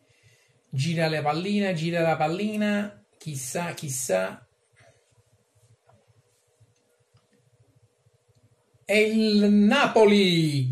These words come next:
gruppo F. Napoli, gruppo F. Siamo al gruppo G. Gruppo G con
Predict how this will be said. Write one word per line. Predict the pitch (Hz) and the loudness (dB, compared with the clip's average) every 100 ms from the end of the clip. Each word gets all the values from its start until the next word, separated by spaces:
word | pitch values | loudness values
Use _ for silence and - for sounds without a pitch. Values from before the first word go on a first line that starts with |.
| 131 | 0
gruppo | 156 254 254 - 233 233 - - | 2 2 0 2 4 4 2 -2
F. | 240 233 - - - 196 180 165 156 143 127 131 - _ _ _ _ _ _ _ _ _ _ _ _ | 0 0 0 -6 4 4 6 4 2 -2 -6 -8 -16 _ _ _ _ _ _ _ _ _ _ _ _
Napoli, | - 151 220 - 220 220 220 160 | -12 -6 -4 4 4 4 0 -2
gruppo | 185 247 - 214 | -2 -2 2 4
F. | 202 139 - - 143 127 131 _ _ _ _ _ _ _ _ _ _ _ _ _ _ _ _ _ - - _ _ _ _ _ _ _ _ _ _ _ _ | 4 2 -6 -10 -8 -8 -14 _ _ _ _ _ _ _ _ _ _ _ _ _ _ _ _ _ -20 -20 _ _ _ _ _ _ _ _ _ _ _ _
Siamo | - 160 160 | -10 -6 -4
al | 151 | -4
gruppo | 151 190 202 - 160 | -4 -6 -6 -4 -2
G. | 139 190 233 208 _ _ _ _ _ _ _ _ _ _ _ _ _ _ _ _ _ _ _ _ _ _ _ _ _ _ _ | -2 -2 -2 -4 _ _ _ _ _ _ _ _ _ _ _ _ _ _ _ _ _ _ _ _ _ _ _ _ _ _ _
Gruppo | 143 156 170 - - 160 | -12 -8 -8 -10 -6 -6
G | 147 170 202 202 - | -6 -6 -4 -4 -8
con | - 170 170 170 165 165 165 - | -6 -4 -2 -4 -6 -8 -10 -14